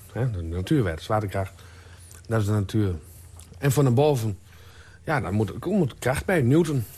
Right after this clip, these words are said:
daar moet kracht bij. En, eh, als je dat maar hebt, een, een beetje is al genoeg. Maar dan heb je het ergst alweer gehad. En dat heb ik voor mezelf van, ja, je moet, dan moet je even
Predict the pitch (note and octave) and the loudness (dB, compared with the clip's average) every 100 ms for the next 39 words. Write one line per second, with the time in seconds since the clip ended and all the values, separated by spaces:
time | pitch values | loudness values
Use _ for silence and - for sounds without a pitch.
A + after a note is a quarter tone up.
0 | - - - - - - C#3 B2+ - D3+ | -20 -20 -20 -16 -14 -4 0 0 2 0
1 | C3+ A2 F#2+ - - - - - - - | 0 -2 -2 -6 -18 -20 -20 -20 -20 -20
2 | - - - - G2 B2+ E2+ - - - | -20 -20 -18 -12 -4 -4 -4 -10 -16 -4
3 | C3+ D3 D3 F3+ D3 C3+ E3+ - - - | 0 2 4 2 2 0 0 -6 -20 -20
4 | - - - - A#2+ A2+ A#2 A#2 A2+ F3 | -20 -20 -20 -8 -2 -2 0 0 4 2
5 | - F#2+ F2+ F2 C3 C3 F2+ G2 A2+ D3+ | 2 -6 -6 -4 -4 -4 -4 -2 2 2
6 | A#2 A2+ F#2 D3 D3 F2+ F2+ F#2+ A#2 A#2 | 0 -4 -2 -2 -2 -6 -6 -4 -4 -6
7 | - - - - - - - G#2 G#2 G#2 | -8 -18 -18 -18 -20 -18 -8 -6 -4 -2
8 | A#2+ G#2 F2 - F#2 F#2 B2 G#2+ G2 C#3 | -2 -2 -4 -6 -4 0 0 0 -4 -6
9 | G2+ F#2 A2 - - C3+ C#3+ G2+ F#2 G#2+ | -4 -4 -4 -6 -12 -4 -2 0 0 -2
10 | A2+ | -2